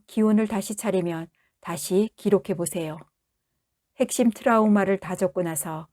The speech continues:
그 기록을 일주일에 한 번씩 열어보세요. 그리고 그 핵심 트라우마 중에서 "내가 이렇게 했다면 좋았을 텐데" 라는 생각이 드는 부분들을 적어보세요.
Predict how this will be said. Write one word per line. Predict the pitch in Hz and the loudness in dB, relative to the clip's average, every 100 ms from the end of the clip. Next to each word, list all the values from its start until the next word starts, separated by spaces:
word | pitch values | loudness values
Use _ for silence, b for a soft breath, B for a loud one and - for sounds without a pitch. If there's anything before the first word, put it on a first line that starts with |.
| _ _ _ _ | _ _ _ _
그 | 214 196 | 2 4
기록을 | - 196 175 180 175 185 b b _ | 4 4 4 2 0 -4 b b _
일주일에 | 202 196 - 196 196 | 2 2 4 4 4
한 | 202 190 | 2 0
번씩 | 190 - 180 | 0 -2 -2
열어보세요. | 170 175 160 165 170 165 156 - _ _ _ _ _ _ _ _ | 0 0 -2 -4 -6 -8 -12 -16 _ _ _ _ _ _ _ _
그리고 | - 190 170 175 165 165 b b _ | 2 2 4 0 -2 -4 b b _
그 | 214 | 2
핵심 | 208 240 - 226 | 4 0 0 -2
트라우마 | 208 240 214 196 190 | 0 0 2 2 0
중에서 | 180 175 165 170 160 - _ _ _ _ _ _ _ - | -2 -4 -4 -6 -8 -12 _ _ _ _ _ _ _ 2
"내가 | 202 208 | 4 6
이렇게 | 202 196 214 - | 4 4 2 0
했다면 | 208 208 196 190 | -4 -2 -2 -2
좋았을 | 208 185 185 196 | 0 0 0 -4
텐데" | 190 208 180 165 160 - _ _ - | -4 -4 -2 -2 -4 -14 _ _ -4
라는 | 175 180 196 | 0 2 0
생각이 | 240 214 208 190 | 0 2 2 2
드는 | 196 185 185 | 0 -2 -2
부분들을 | 190 190 180 170 175 196 | -4 -4 -2 0 0 -2
적어보세요. | - 196 175 160 170 175 156 | 0 -2 0 -2 -4 -6 -8